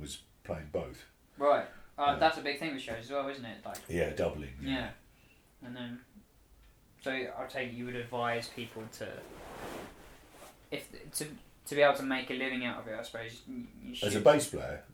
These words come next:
Speaker 2: I,
Speaker 1: Yeah,
Speaker 2: yeah, and then
Speaker 1: definitely,
Speaker 2: also
Speaker 1: yeah.
Speaker 2: transcribes to everything else
Speaker 1: Yeah.
Speaker 2: as well that other musicians do, like being able to turn your hand to different things so that you
Speaker 1: Adapt or die is the, is the, uh, thing.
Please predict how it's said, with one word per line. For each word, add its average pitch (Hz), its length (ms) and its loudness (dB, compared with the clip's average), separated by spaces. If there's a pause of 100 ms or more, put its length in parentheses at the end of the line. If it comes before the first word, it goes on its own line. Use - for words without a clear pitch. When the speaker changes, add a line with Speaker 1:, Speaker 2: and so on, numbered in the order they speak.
(100)
Speaker 2:
I, - 220 -4
Speaker 1:
Yeah, 117 320 10
Speaker 2:
yeah, 151 360 8
and 156 180 6
then 147 100 4
Speaker 1:
definitely, 156 120 4
Speaker 2:
also 135 340 0
Speaker 1:
yeah. 107 60 0 (440)
Speaker 2:
transcribes 127 580 0
to 113 140 -2
everything 123 340 -2
else 117 320 -2
Speaker 1:
Yeah. 117 140 8
Speaker 2:
as 117 60 2
well 127 220 2
that 120 180 0
other 127 160 -2
musicians 120 440 -4
do, 117 120 -10
like 117 200 -4
being 127 240 0
able 123 200 0
to 123 140 -8 (120)
turn 123 240 0
your 123 120 -2
hand 117 280 -6
to - 120 -14
different 123 300 -10
things 120 300 -6
so 123 140 -6
that 117 60 -6
you 113 120 4
Speaker 1:
Adapt 123 400 10
or 107 140 2
die 92 400 2 (160)
is 78 120 -10
the, 78 280 -10
is 80 180 -8
the, 78 100 -4
uh, 76 220 -6 (320)
thing. 76 140 -10